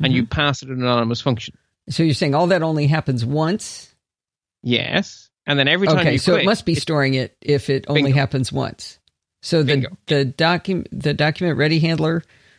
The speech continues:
Speaker 2: which I call the dumb thingy, uh, <laughs> to, to Dorothy, the document ready handler only runs once.
Speaker 1: Yes.
Speaker 2: Huh.
Speaker 1: Which says,
Speaker 2: Okay.
Speaker 1: "Save the click handler so that every time someone clicks, do this."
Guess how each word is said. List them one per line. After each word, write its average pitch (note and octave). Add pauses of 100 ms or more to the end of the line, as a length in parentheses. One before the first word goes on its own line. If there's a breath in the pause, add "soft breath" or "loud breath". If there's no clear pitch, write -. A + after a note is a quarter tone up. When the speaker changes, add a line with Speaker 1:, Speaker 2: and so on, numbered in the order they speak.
(220 soft breath)
Speaker 2:
which D3
I C#3+
call C#3
the B2+
dumb D3+
thingy, B2+ (460 soft breath)
uh, D3+
<laughs> C3
to, D3
to D3
Dorothy, D#3
the C#3
document E3
ready D#3
handler C3+
only D#3
runs C#3+
once. - (880)
Speaker 1:
Yes. - (260)
Speaker 2:
Huh. A3
Speaker 1:
Which C3+
says, A#2+
Speaker 2:
Okay. D#3
Speaker 1:
"Save F3+ (260)
the C#3+
click F3+
handler B2
so -
that A#2
every D#3
time E3+
someone C#3
clicks, C3
do B2+
this." -